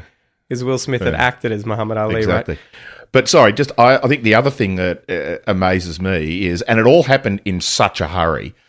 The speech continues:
Speaker 2: and that the Will Smith Award was only ten or fifteen minutes later.
Speaker 1: Yeah.
Speaker 2: Um, but I am still sit there amazed that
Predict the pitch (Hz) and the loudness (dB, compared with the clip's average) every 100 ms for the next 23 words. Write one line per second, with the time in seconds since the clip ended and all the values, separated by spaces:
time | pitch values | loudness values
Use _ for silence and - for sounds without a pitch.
0 | - _ _ 95 90 90 90 82 90 90 | -20 _ _ 0 2 2 -2 -2 -2 0
1 | - 95 98 87 - 87 78 85 135 120 | -2 -2 -2 -4 -6 -6 -6 -2 2 2
2 | 87 85 90 85 80 - 87 78 87 - | 2 -2 -4 -4 -4 -6 -8 -6 -8 -4
3 | 78 78 71 - 82 85 87 - 113 110 | -4 -4 -6 -8 -4 -4 -4 -6 -6 -6
4 | 110 107 101 - 90 90 87 98 - 98 | -6 -8 -10 -2 2 2 2 -4 -6 2
5 | 101 98 - - 110 143 143 120 98 92 | 2 2 -2 2 4 4 2 0 -2 -2
6 | 87 80 80 92 98 - 143 151 147 143 | -6 -8 -14 -10 -8 -2 0 0 -2 -4
7 | 135 95 90 87 92 85 80 82 - 87 | -2 -2 -2 -2 0 0 -2 -8 -4 -2
8 | 85 | -2